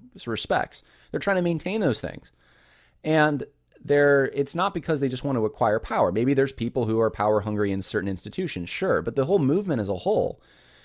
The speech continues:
is not about power. Uh, it's, it's about trying to maintain and, and then pass on to kids and grandkids the kind of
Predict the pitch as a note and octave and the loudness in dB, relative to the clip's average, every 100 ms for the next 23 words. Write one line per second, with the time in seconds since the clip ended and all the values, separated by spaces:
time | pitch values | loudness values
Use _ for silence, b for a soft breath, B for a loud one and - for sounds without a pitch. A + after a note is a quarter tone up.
0 | b b C#3+ - E3 A3+ A#2 E2 - - | b b -6 -4 -6 -6 -4 -6 -8 -10
1 | - - D2 G#3 - _ _ _ _ - | -8 -6 -6 -8 -12 _ _ _ _ -4
2 | B2+ B2 A#2+ A2+ C#3+ C#3+ - - C3+ B2 | 0 2 4 2 0 -2 -6 -4 -4 -2
3 | C#3+ D3+ C#3+ B2+ - - D#3+ E3 C#3 B2 | 0 2 4 2 -4 -6 -2 0 2 2
4 | A#2+ G#2 D#3+ G#3+ B2 A2 G2 A#2+ B2+ A#2+ | 0 -2 -2 0 2 0 0 -2 0 -2
5 | - C#3+ B2 C3 C#3+ B2+ G#2 G2+ - C#3 | -2 -4 -2 0 0 -2 -4 -4 -4 -2
6 | G#2+ G2 A#2 F3 G#2+ F#2 E2+ G2+ - b | -2 -2 -4 -4 -4 -4 -4 -8 -14 b
7 | b b b - A2 C#3+ C3+ A#2 A2+ G#2+ | b b b -8 -2 0 4 4 2 -2
8 | - | -16